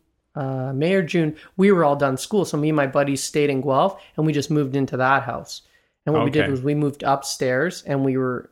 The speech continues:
Speaker 1: during that, the following winter, we renovated the basement. So it was a six bedroom house once it's all said and done. But the two landlords were living in the basement, so it was legal, right?
Speaker 2: It was just one unit, not multiple
Speaker 1: One
Speaker 2: units.
Speaker 1: unit, it
Speaker 2: Yeah.
Speaker 1: was kinda like a student house, right? So that was
Speaker 2: Yeah.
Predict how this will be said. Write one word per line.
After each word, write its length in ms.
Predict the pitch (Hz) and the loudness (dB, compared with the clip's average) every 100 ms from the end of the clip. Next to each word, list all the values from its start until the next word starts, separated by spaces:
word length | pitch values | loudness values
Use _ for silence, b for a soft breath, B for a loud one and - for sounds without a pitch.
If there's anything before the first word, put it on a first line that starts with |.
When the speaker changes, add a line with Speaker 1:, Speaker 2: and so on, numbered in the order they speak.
| - | -6
Speaker 1:
during 300 | 151 139 131 | -2 0 0
that, 300 | 135 143 165 | 0 -2 -6
the 80 | 147 | -6
following 500 | - 180 165 139 131 | 2 2 2 0 -2
winter, 300 | 131 127 139 | -2 -2 0
we 100 | 131 | 0
renovated 440 | 135 131 135 123 | 0 0 -2 -2
the 60 | 120 | -4
basement. 540 | 143 143 - - - _ _ _ _ _ _ - | -2 -2 -2 -10 -10 _ _ _ _ _ _ -12
So 320 | - 139 127 | -2 0 0
it 60 | 131 | 0
was 180 | 135 | -2
a 60 | 127 | -2
six 260 | - 165 - | -4 -4 -2
bedroom 360 | 160 139 139 | -2 0 0
house 280 | 127 143 - | 0 0 0
once 200 | 143 123 | -6 -6
it's 120 | - - | -6 -2
all 140 | 120 | -2
said 220 | 120 131 | 0 -4
and 140 | 123 117 | -2 0
done. 280 | 131 120 131 _ - | 0 -2 -8 _ -6
But 100 | 156 | -4
the 80 | 147 | -2
two 180 | 190 156 | 2 2
landlords 500 | 147 147 135 123 123 | 2 2 0 -2 -2
were 100 | 131 | 0
living 220 | 131 123 | 0 -2
in 80 | 120 | -4
the 80 | |
basement, 420 | 117 127 120 127 - | -2 -2 -2 -8 -6
so 140 | 131 | -4
it 40 | |
was 180 | 120 117 | -2 -4
legal, 360 | 120 123 - - | -4 -4 -4 -6
right? 380 | 120 151 156 226 | -6 -6 -8 -6
Speaker 2:
It 60 | 127 | -2
was 180 | 107 98 | 0 0
just 400 | 120 - - - | -4 -4 -10 -8
one 380 | 107 104 107 98 | -2 2 2 0
unit, 340 | 90 85 - _ | -4 -6 -10 _
not 180 | 107 98 | -2 -2
multiple 400 | 95 92 - 95 | -2 -6 -4 0
Speaker 1:
One 140 | 180 190 | 4 4
Speaker 2:
units. 120 | 175 | 4
Speaker 1:
unit, 240 | 170 165 | 4 4
it 40 | 156 | 2
Speaker 2:
Yeah. 40 | |
Speaker 1:
was 140 | 156 | 0
kinda 240 | - 170 156 | -2 -2 0
like 160 | 143 | 0
a 40 | 127 | -2
student 340 | - 143 123 | -4 -2 -2
house, 320 | 117 110 - | -4 -6 -6
right? 200 | 131 131 | -2 -2
So 120 | 135 131 | -2 -2
that 200 | 127 - | -2 -2
was 140 | 127 | -2
Speaker 2:
Yeah. 160 | 135 | 0